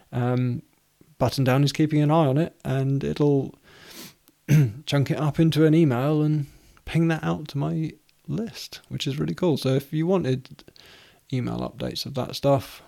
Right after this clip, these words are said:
um, you can have a look at the history of my blog to see what kind of things. Uh, I always try and give value,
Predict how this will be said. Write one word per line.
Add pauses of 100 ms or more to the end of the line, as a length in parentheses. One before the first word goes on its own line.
(220)
um,
you
can
have
a
look
at (100)
the
history
of
my
blog
to
see
what
kind
of
things. (460)
Uh,
I
always
try
and
give
value,